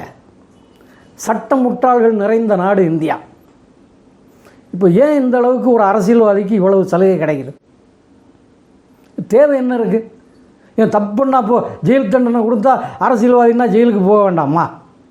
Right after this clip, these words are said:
என்று சாதாரண மக்கள் கேட்பாங்க. அதற்கு என்ன பதில் கிடைக்கும் சொல்லுங்க? ஒரு நியாயமான பதில் யாராவது சொல்ல முடியுமா? எனவே இதெல்லாம் சரியில்லை.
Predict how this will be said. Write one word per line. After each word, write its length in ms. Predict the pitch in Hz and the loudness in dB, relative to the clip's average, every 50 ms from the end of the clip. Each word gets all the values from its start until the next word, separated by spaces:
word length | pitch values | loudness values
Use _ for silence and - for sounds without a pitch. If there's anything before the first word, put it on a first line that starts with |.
| _ _ _ _ _ _ _ _ _ _ _ _ _ _ _ _ _ _ _ _ _ _ _ - | _ _ _ _ _ _ _ _ _ _ _ _ _ _ _ _ _ _ _ _ _ _ _ -2
என்று 220 | 190 202 220 233 | 0 2 2 0
சாதாரண 540 | - - 165 165 202 233 247 254 262 247 240 | 0 0 0 0 2 2 2 2 2 0 -2
மக்கள் 320 | 220 202 190 165 - 214 | -4 -4 -4 -2 -2 -2
கேட்பாங்க. 500 | 180 143 175 175 151 151 160 147 135 127 127 127 139 - - _ _ _ _ _ _ - _ _ _ | 0 0 0 -2 0 -2 -2 -2 -2 -2 -4 -4 -6 -10 -16 _ _ _ _ _ _ -20 _ _ _
அதற்கு 320 | - 180 220 233 220 190 | 0 0 2 2 2 2
என்ன 240 | 208 220 254 269 254 | 2 2 2 2 0
பதில் 300 | 196 196 226 247 254 220 | 2 2 2 2 2 2
கிடைக்கும் 340 | 202 226 214 208 175 202 180 | 2 2 2 2 2 2 2
சொல்லுங்க? 380 | 165 175 185 180 175 170 170 170 - - - - _ _ _ _ _ | 2 0 0 0 -2 -2 -4 -8 -12 -20 -20 -20 _ _ _ _ _
ஒரு 120 | - 196 180 | -4 -2 0
நியாயமான 520 | 165 175 190 214 214 208 208 214 220 214 | 0 2 0 0 0 0 -2 -2 -2 0
பதில் 280 | 185 180 185 190 202 196 | 0 0 2 2 2 2
யாராவது 360 | 185 170 175 180 180 185 170 | 2 2 2 2 0 0 0
சொல்ல 220 | 131 156 165 165 | 0 -2 0 0
முடியுமா? 500 | 160 160 143 143 139 127 135 139 120 - - - - _ _ _ _ _ _ _ - | -2 -2 -4 -4 -4 -4 -4 -6 -6 -8 -12 -18 -20 _ _ _ _ _ _ _ -4
எனவே 240 | 170 175 196 196 180 | 0 0 2 2 2
இதெல்லாம் 300 | 160 165 175 196 214 202 | 2 2 0 0 0 -2
சரியில்லை. 540 | - - 180 208 240 247 226 190 156 123 | -2 -2 0 0 2 0 0 -2 -4 -6